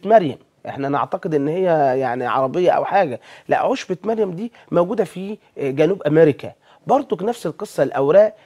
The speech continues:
بتسبب برضك دخل الإنسان في هلاوس و-، هلاوس سمعية وبصرية وما يتعلق بإشكالية المخدر بشكل عام.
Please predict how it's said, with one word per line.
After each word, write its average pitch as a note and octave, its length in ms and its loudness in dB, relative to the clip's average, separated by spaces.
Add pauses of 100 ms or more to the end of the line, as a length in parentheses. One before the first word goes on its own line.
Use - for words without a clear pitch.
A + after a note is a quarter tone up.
(140)
بتسبب D#3 580 -4
برضك E3 320 0
دخل E3 240 -4
الإنسان D3 360 -4
في D3+ 140 -12
هلاوس D#3+ 460 -4 (280)
و-، D#3+ 260 6 (360)
هلاوس C#3 540 -2 (280)
سمعية A#2+ 440 -4
وبصرية B2+ 580 -4 (300)
وما D#3 280 4
يتعلق C3+ 560 0
بإشكالية C#3 760 -6 (180)
المخدر C3 440 -4
بشكل C3+ 420 -8
عام. A2 260 0